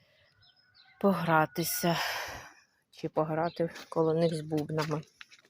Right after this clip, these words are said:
І також покажу вам томати, які я ставила на укорінення.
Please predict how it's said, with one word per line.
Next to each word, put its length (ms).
І 140
також 460
покажу 500
вам 220
томати, 560
які 320
я 100
ставила 540
на 140
укорінення. 840